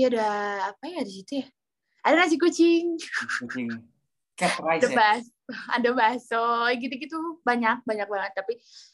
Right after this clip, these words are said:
Speaker 1: oh ya, ada ikan barakuda. Itu enak banget di situ,
Speaker 2: Apa
Speaker 1: enak
Speaker 2: itu ikan
Speaker 1: banget.
Speaker 2: barakuda? Yang hidungnya
Speaker 1: Ba-
Speaker 2: panjang?
Speaker 1: Iya, benar, yang moncong gitu.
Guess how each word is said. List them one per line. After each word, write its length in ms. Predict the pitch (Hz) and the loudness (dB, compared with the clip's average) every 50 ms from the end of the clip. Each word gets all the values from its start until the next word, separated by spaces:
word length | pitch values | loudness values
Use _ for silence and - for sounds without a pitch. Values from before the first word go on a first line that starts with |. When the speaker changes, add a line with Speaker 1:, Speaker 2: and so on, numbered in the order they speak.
| _ _ _ _ _ _ _ _ _ | _ _ _ _ _ _ _ _ _
Speaker 1:
oh 80 | 302 320 | 2 4
ya, 200 | 349 359 311 285 | 6 6 4 4
ada 220 | 269 247 240 233 - - | 4 2 -2 -4 -4 -8
ikan 380 | 247 - _ 302 285 269 262 254 | -14 -10 _ -2 -2 -2 -2 -2
barakuda. 640 | 247 240 226 240 - 247 254 240 233 240 226 214 214 | -2 -4 -6 -8 -8 -8 -6 -2 -2 0 -2 -2 -4
Itu 100 | 220 226 | -6 -6
enak 180 | 226 220 220 | -6 -6 -6
banget 320 | - 214 208 196 190 190 - | -6 -6 -6 -6 -6 -10 -16
di 160 | _ - 214 208 | _ -10 -8 -8
situ, 180 | - 214 214 | -8 -10 -8
Speaker 2:
Apa 80 | - 196 | -6 -6
Speaker 1:
enak 80 | 160 | -6
Speaker 2:
itu 120 | 147 - 127 123 | -6 -6 -8 -6
ikan 160 | 120 120 120 | -4 -4 -4
Speaker 1:
banget. 80 | 120 117 110 | -4 -4 -6
Speaker 2:
barakuda? 340 | 113 - - 117 113 104 95 90 - _ _ _ _ _ _ _ _ | -8 -8 -10 -10 -10 -10 -14 -16 -20 _ _ _ _ _ _ _ _
Yang 160 | 147 147 156 170 | -6 -6 -2 -2
hidungnya 300 | 175 170 170 165 - 214 | -2 0 2 4 4 4
Speaker 1:
Ba- 80 | 196 | 2
Speaker 2:
panjang? 300 | 127 123 131 151 160 143 120 117 - _ _ _ _ _ _ _ _ _ _ _ _ _ _ _ | 0 0 0 0 0 0 0 -6 -12 _ _ _ _ _ _ _ _ _ _ _ _ _ _ _
Speaker 1:
Iya, 300 | _ 254 277 277 269 254 240 226 208 190 185 - _ _ _ | _ 4 6 6 8 8 6 6 4 0 -6 -16 _ _ _
benar, 300 | _ 202 247 247 254 247 226 | _ -6 -4 -2 -2 -2 -2
yang 160 | 226 233 233 | -4 -4 -4
moncong 500 | 226 226 226 226 233 226 226 226 220 220 | -6 -6 -4 -2 -2 -2 -2 -2 -4 -6
gitu. 220 | 208 208 202 196 | -6 -6 -6 -6